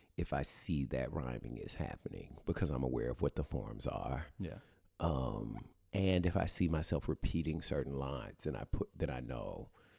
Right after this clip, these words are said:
Speaker 1: You know, right now I'm actually working on a villanelle. It's hilarious. Um,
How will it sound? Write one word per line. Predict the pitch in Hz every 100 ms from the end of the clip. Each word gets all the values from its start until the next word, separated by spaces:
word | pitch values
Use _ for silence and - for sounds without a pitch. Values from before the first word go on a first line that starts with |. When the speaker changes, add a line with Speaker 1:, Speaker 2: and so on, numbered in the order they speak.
| - - - _
Speaker 1:
You | - 101
know, | 92
right | 92 82
now | 78
I'm | 76
actually | 69 - 76
working | 78 78 71
on | 62
a | 71
villanelle. | 73 67 64 65 71 80 - - - - -
It's | -
hilarious. | - 135 151 180 156 92 80 73 71 76 - - - - - - - -
Um, | 98 98 92 90 87 87 85